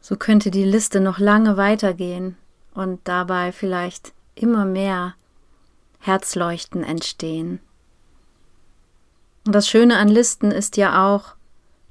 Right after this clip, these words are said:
dass man sie sich an Tagen hervornehmen kann, wenn einem gerade so überhaupt nicht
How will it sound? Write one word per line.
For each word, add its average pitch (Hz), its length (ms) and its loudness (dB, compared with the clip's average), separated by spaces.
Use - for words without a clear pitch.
dass 190 220 -2
man 196 180 0
sie 185 140 -4
sich 202 240 -2
an 196 120 0
Tagen 208 440 4
hervornehmen 196 840 2
kann, 180 400 -6
wenn 95 140 -4
einem 180 280 -2
gerade 175 440 -2
so 175 140 -6
überhaupt 185 480 -2
nicht 175 360 -6